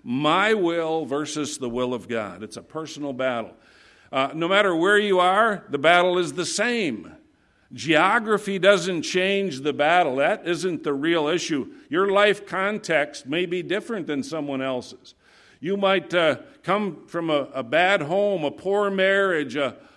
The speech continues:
a poor or a rich family. Doesn't matter what the context of life is. The battle is still your will against God's will. And here's the, the good news. The battle is winnable. It's winnable through surrender.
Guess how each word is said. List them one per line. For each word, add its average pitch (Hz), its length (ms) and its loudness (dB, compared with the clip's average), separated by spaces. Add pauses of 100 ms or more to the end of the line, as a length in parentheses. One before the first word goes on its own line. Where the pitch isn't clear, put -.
(120)
a 143 80 -4
poor 190 460 2
or 180 460 0 (100)
a 151 80 0
rich 196 440 0
family. 156 460 0
Doesn't 185 400 -2
matter 202 400 -4
what 156 220 -4
the 139 80 -8
context 170 680 -6
of 143 100 -6
life 185 380 -2
is. 151 320 -4 (360)
The 147 120 -2
battle 185 480 2
is 160 180 -4
still 180 300 -2
your 175 400 2
will 185 400 2
against 165 460 -4
God's 165 380 0
will. 139 360 0 (240)
And 143 120 -4
here's 190 360 -2
the, 147 160 -2
the 135 240 -6
good 180 320 0
news. 139 440 -2 (360)
The 139 140 4
battle 202 520 4
is 151 320 -2
winnable. 131 680 -4 (1500)
It's 127 200 -8
winnable 151 640 0
through 156 280 -2
surrender. 147 880 -4